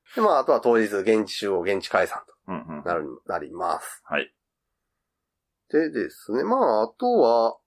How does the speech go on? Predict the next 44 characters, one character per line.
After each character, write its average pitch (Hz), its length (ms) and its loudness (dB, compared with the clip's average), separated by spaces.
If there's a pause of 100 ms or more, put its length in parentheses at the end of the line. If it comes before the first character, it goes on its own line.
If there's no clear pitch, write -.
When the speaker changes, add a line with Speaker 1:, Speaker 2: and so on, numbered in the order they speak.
(280)
Speaker 1:
必 - 200 -4
要 202 80 6
な 120 80 2
装 131 160 0
備 131 120 0
品 139 100 0
と 131 100 -2
か、 - 120 -6 (180)
改 175 120 2
め 113 100 2
て、 - 220 -10 (600)
Speaker 2:
う 123 80 -8
ん。 82 140 -10 (120)
Speaker 1:
ル 123 140 0
ー - 40 -12
ツ 131 80 4
ア 123 40 6
ゲ 131 120 4
ン 127 60 0
ジ 113 60 0
ャ 80 40 0
ー - 20 -6
に - 60 -12
つ - 120 -16
い - 60 -16
て、 - 240 -14 (140)
Speaker 2:
う 123 40 -6
ん。 80 240 -8 (480)
Speaker 1:
言 113 120 -10
っ - 20 -20 (180)
と 117 140 -2
き - 160 -6
ま 113 300 2
す - 280 -18
と、 156 260 2
え 147 360 2
ー - 40 -6
と、 180 100 -4
ま 98 320 0
あ、 - 60 -14
開 156 200 0
催 156 340 0
日 98 100 -6
が、 104 280 2